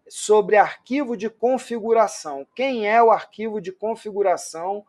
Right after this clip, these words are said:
do executável detox? Isso vai fazer sentido lá na frente também, tá? Então ele vai dizer que é o barra E T C, geralmente arquivos de configuração estão em barra E T C, a não ser os nossos próprios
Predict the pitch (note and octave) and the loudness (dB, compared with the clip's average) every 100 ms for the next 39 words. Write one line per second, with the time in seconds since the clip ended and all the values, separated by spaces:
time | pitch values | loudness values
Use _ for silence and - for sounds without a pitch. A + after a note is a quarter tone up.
0 | _ _ _ _ _ D3+ B3+ C4+ A3+ A#3+ | _ _ _ _ _ -6 4 6 6 2
1 | G#3+ - G#3 G#3 G3+ G#3+ G#3+ D#3+ C#3 C3+ | 0 4 4 6 4 2 0 0 0 -2
2 | - - - _ - F3+ G3+ G3+ G3+ G3 | -10 -20 -20 _ -16 0 0 2 0 0
3 | G#3 F#3+ - F#3+ F#3 F#3 F3+ F3 - E3 | -6 -10 -6 -2 0 0 -2 -10 -12 -12
4 | E3 - F#3+ C#3+ A#2+ A2+ C3+ C#3 D#3 _ | -14 -14 -12 -12 -16 -12 -8 -8 -10 _
5 | _ _ _ _ F#3 A3 A#3 F3 G#3+ A3 | _ _ _ _ 0 2 2 2 -2 0
6 | G#3 F3+ C#3 G3+ A#3+ A#3 A#3 F#3 D#3+ - | 0 0 4 4 6 2 0 -4 -4 -2
7 | F#3+ G#3+ F#3 F3 F3+ F#3 D3+ - F#3 - | 0 0 -2 -6 -6 -8 -8 -10 -14 -12
8 | F3+ F3+ E3+ - F3 F3 E3 D#3 D3+ D#3 | -10 -4 -4 -4 -10 -10 -4 0 0 0
9 | E3+ D#3 - F#3+ A3 A3+ A3 - B3 G#3 | -6 -10 -6 0 0 -2 -8 -2 -2 -2
10 | G#3+ G#3 G3 F#3 - - E3+ F#3 F#3+ G#3+ | -2 -2 -2 -12 -12 0 4 4 2 -6
11 | F3+ - | -10 -20